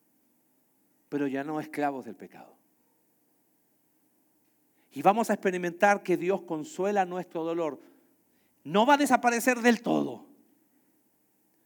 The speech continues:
pero qué hermoso es experimentar cómo su gracia empieza a sanar el corazón. Con los ojos puestos en la meta, entonces Pablo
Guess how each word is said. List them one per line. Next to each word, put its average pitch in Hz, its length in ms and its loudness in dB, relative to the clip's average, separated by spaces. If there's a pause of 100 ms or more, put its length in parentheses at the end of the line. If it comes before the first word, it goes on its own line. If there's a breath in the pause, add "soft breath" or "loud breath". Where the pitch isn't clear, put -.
pero 156 220 0
qué 185 100 -2
hermoso 180 440 -4
es - 80 -10
experimentar 143 1000 -4
cómo 156 260 -10
su 131 200 -10
gracia 165 500 -4
empieza 147 400 -10
a 135 40 -12
sanar 139 380 -10
el 139 120 -12
corazón. 92 440 -20 (1300 soft breath)
Con 156 160 0
los 147 180 -4
ojos 180 260 -4
puestos 175 360 -6
en 165 60 -4
la 160 80 0
meta, 175 220 -6
entonces 165 380 -6
Pablo 180 640 -2